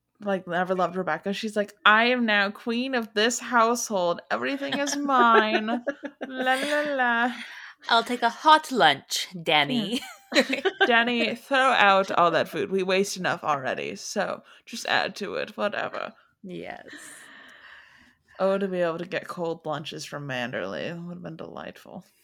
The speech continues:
Speaker 3: Oh.
Speaker 2: Oh, yeah.
Speaker 3: Yeah. Just have somebody else make me food.
Speaker 1: Mm-hmm.
Speaker 3: Ugh, so good.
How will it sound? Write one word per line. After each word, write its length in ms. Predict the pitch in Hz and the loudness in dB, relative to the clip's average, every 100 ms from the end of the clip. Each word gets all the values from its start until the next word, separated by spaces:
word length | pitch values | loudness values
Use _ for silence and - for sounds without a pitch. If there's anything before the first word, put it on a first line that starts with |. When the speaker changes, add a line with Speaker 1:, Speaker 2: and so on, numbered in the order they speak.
| - - | -20 -14
Speaker 3:
Oh. 260 | 196 185 160 - - _ _ _ - | -8 -8 -10 -16 -20 _ _ _ -12
Speaker 2:
Oh, 180 | 165 | -10
yeah. 260 | - 90 - | -10 -14 -12
Speaker 3:
Yeah. 300 | 180 170 170 - _ _ _ _ _ _ _ _ | -12 -12 -14 -18 _ _ _ _ _ _ _ _
Just 140 | - - | -18 -8
have 180 | 190 - | -8 -6
somebody 420 | 202 190 185 180 | -8 -6 -4 -4
else 280 | 156 165 - | -4 -6 -10
make 220 | 151 - | -12 -14
me 160 | 151 151 | -16 -18
food. 460 | - 131 143 143 _ _ _ _ _ _ _ _ - | -16 -14 -14 -16 _ _ _ _ _ _ _ _ -18
Speaker 1:
Mm-hmm. 260 | 180 165 | -18 -14
Speaker 3:
Ugh, 120 | 156 151 147 - - - _ _ _ _ _ | -14 -14 -16 -20 -20 -20 _ _ _ _ _
so 260 | - 190 180 | -20 -18 -12
good. 480 | - - - 523 | 4 4 4 0